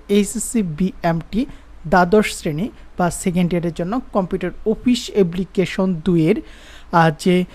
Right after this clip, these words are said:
আহ, সিলেবাসটি রয়েছে দুই হাজার পঁচিশ সালে, সেই সিলেবাস নিয়ে বিস্তারিত আলোচনা করব এবং, আহ,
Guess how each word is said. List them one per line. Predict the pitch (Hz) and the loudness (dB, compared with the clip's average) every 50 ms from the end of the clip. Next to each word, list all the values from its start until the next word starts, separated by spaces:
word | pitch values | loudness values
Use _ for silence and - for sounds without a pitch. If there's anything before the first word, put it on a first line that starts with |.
| - - - - - | -16 -20 -14 0 4
আহ, | 175 170 | 4 4
সিলেবাসটি | - - - - 202 226 233 214 233 226 214 - - - 202 | 4 4 4 6 8 8 10 10 8 6 4 4 2 2 2
রয়েছে | 160 156 151 151 - 240 | 4 2 0 0 0 0
দুই | 247 214 214 185 | 2 2 2 2
হাজার | 135 165 175 160 175 156 | 4 2 2 2 0 0
পঁচিশ | - - 190 180 170 - - 165 - - | 0 -2 -2 -2 0 0 -4 -4 -4 -4
সালে, | - 151 139 196 262 | -4 -4 -2 -2 -4
সেই | 240 - - 196 190 | -4 0 2 2 2
সিলেবাস | 170 - - 202 180 180 165 185 170 - - - | 0 0 0 2 2 4 4 2 0 0 -2 0
নিয়ে | 220 214 214 | 0 2 2
বিস্তারিত | 190 196 180 - 202 175 170 - - | 2 0 -2 -2 -2 -2 -2 -2 -2
আলোচনা | 175 - 156 156 165 160 - - 175 180 | -4 -2 0 -2 -2 -2 -2 -2 -2 -2
করব | 175 - 208 202 220 | 0 0 0 2 2
এবং, | 247 233 208 214 220 226 220 - - - - - | 2 2 2 0 0 -2 -2 -6 -14 -18 -8 2
আহ, | 185 170 | 4 4